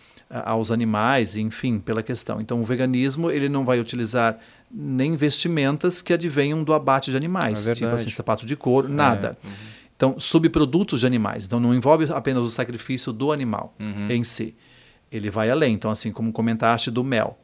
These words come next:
Speaker 2: É.
Speaker 1: Ou subprodutos, né? O próprio, geleia real e tal. Que a gente sabe que tem fatores extremamente interessantes para o ponto de vista do sistema imunológico. Então,
Speaker 2: Uhum.
Speaker 1: determinadas doenças, eh, você ingerindo mel ou ingerindo geleia real ou própolis,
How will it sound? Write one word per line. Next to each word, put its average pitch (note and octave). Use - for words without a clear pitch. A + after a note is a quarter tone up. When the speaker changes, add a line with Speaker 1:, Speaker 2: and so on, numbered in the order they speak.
Speaker 2:
É. G2
Speaker 1:
Ou C3+
subprodutos, A2
né? A2+
O G#2
próprio, A#2
geleia G#2
real A#2
e A2+
tal. -
Que B2
a -
gente A2
sabe A2+
que C#3
tem C3
fatores B2
extremamente A#2+
interessantes A#2
para B2+
o -
ponto B2+
de C3+
vista A2+
do A#2+
sistema A#2
imunológico. C3+
Então, A2+
Speaker 2:
Uhum. G#2
Speaker 1:
determinadas A2
doenças, C#3+
eh, A#2+
você C3
ingerindo B2
mel C#3+
ou A#2
ingerindo A#2
geleia G#2+
real B2
ou G#2+
própolis, A#2+